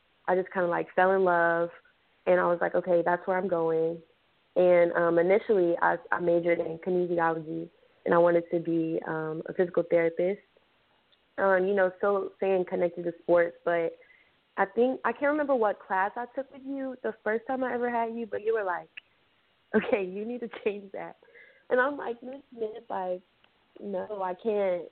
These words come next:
But, um, that was, I ended up changing my major to sport management at the beginning of this year. So that was, like, one of the best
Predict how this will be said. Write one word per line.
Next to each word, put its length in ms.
But, 480
um, 460
that 140
was, 180
I 160
ended 200
up 140
changing 200
my 100
major 320
to 460
sport 200
management 500
at 80
the 80
beginning 260
of 80
this 220
year. 320
So 140
that 140
was, 140
like, 220
one 160
of 80
the 100
best 340